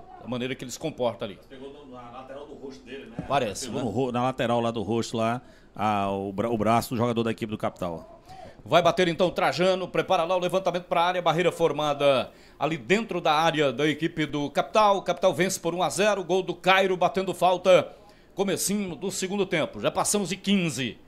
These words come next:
Speaker 1: É a etapa complementar, é o segundo tempo. Muito obrigado a você que tá conosco na T V Assembleia, no YouTube, no canal do Esporte Mais T V, no Facebook da Rádio Unitins F M.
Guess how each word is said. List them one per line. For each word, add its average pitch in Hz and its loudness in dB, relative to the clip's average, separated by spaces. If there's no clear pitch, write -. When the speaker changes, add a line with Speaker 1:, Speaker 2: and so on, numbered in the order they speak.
Speaker 1:
É 127 2
a 170 8
etapa 185 2
complementar, 185 2
é 151 -2
o 156 -4
segundo 190 -4
tempo. 180 0
Muito 107 -6
obrigado 175 2
a - 0
você 170 -2
que 190 -6
tá 180 2
conosco 175 2
na 165 2
T 180 0
V 180 2
Assembleia, 175 4
no 147 0
YouTube, 196 2
no 175 -4
canal 180 2
do 170 -4
Esporte 180 0
Mais 175 0
T 180 0
V, 175 -2
no 170 -8
Facebook 185 -4
da 175 2
Rádio 170 -2
Unitins 202 -2
F 185 -2
M. 113 -2